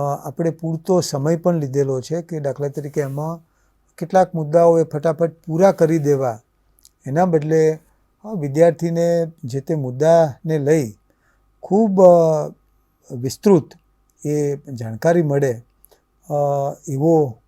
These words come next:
આપણો પહેલો પ્રયત્ન હોય છે. એટલે એ દૃષ્ટિએ આ સમુદાય એટલે શું? અ, એની, અ, જે,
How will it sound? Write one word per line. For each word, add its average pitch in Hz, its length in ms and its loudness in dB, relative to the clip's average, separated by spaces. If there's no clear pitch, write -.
આપણો 143 420 -4
પહેલો 131 360 -2
પ્રયત્ન 139 400 -4
હોય 120 260 -6
છે. 202 220 -4
એટલે 156 480 -4
એ 196 60 0
દૃષ્ટિએ 139 640 -4
આ 147 400 -2
સમુદાય 175 500 0
એટલે 147 220 -4
શું? 110 400 -8
અ, 143 100 -8
એની, 156 460 -2
અ, 143 60 -4
જે, 135 480 -4